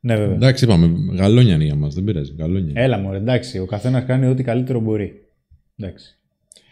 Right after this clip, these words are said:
Speaker 2: Ο Κλέαρχος Μπάνα λέει, «Παιδιά, εγώ αυτό που έχω να πω είναι ότι αυτό που κάνετε το πάτε μέχρι το τέρμα, γιατί το κάνετε καλά και έχετε βοηθήσει πολλούς ανθρώπους».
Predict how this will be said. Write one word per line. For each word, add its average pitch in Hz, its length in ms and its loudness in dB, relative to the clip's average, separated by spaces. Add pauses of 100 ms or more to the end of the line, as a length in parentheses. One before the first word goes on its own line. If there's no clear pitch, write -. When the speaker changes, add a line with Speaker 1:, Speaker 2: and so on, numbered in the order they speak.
(300)
Speaker 2:
Ο 101 180 2
Κλέαρχος 110 540 2
Μπάνα 107 440 2
λέει, 113 460 2
«Παιδιά, 110 340 0
εγώ 120 140 4
αυτό 113 180 2
που 110 40 -4
έχω 107 140 -2
να 90 140 2
πω 139 220 2
είναι 131 140 6
ότι 113 160 0
αυτό 104 220 0
που 95 100 -6
κάνετε 107 360 0
το 85 60 -4
πάτε 98 240 0
μέχρι 95 220 2
το - 120 -6
τέρμα, 117 280 2
γιατί 104 160 0
το 90 80 -2
κάνετε 98 320 0
καλά 92 320 0
και 90 120 0
έχετε 95 220 -2
βοηθήσει 85 500 -4
πολλούς 85 340 -4
ανθρώπους». - 640 -10